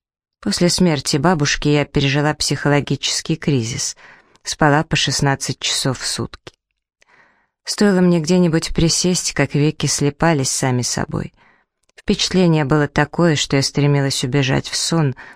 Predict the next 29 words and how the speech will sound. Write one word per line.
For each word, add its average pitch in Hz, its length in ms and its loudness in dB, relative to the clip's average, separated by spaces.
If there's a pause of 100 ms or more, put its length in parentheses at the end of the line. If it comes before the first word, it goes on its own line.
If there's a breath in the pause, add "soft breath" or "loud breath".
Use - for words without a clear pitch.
от - 240 -6
той 143 220 2
боли, 143 340 2
которую 139 480 0
я 131 140 0
испытывала 139 680 -2 (440 loud breath)
после 185 280 0
утраты 180 460 0
самого 151 400 2
близкого 143 560 0
мне 135 260 2
человека. - 680 -4 (1000 soft breath)
Эта 180 240 2
боль 170 280 4
нашла 156 480 2
выход. - 520 -10 (600)
Я 160 180 4
написала 143 560 0
книгу 147 480 0 (240 soft breath)
"Скорбную 147 640 2
элегию. 151 460 0
Плач 151 340 0
дочери", 143 600 -2 (320 soft breath)
которая 143 400 0
не 143 100 4
может 139 340 0
похоронить 135 560 0
тело 131 300 0
матери, 143 540 -2